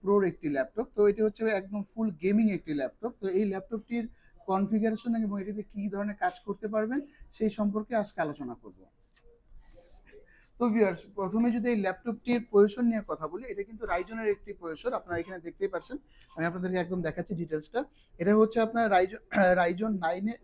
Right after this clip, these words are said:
Ryzen nine, nine-এর একটি প্রসেসর, যেটির মডেলটা হচ্ছে সিক্স নাইন ডাবল জিরো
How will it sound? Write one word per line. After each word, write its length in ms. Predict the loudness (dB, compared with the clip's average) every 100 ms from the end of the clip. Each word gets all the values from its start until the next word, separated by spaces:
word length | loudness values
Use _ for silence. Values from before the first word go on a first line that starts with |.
| -4 0
Ryzen 300 | 0 0 -2 -2
nine, 160 | -4 -4 -10 -4
nine-এর 260 | -2 0 -2
একটি 180 | -4 -6
প্রসেসর, 400 | -4 -2 0 -2 -4 -18 -16 -2
যেটির 280 | 0 2 2
মডেলটা 360 | 2 2 2 0
হচ্ছে 220 | -2 -8
সিক্স 280 | -4 -4 -4
নাইন 160 | -2 2
ডাবল 220 | 4 4
জিরো 160 | 2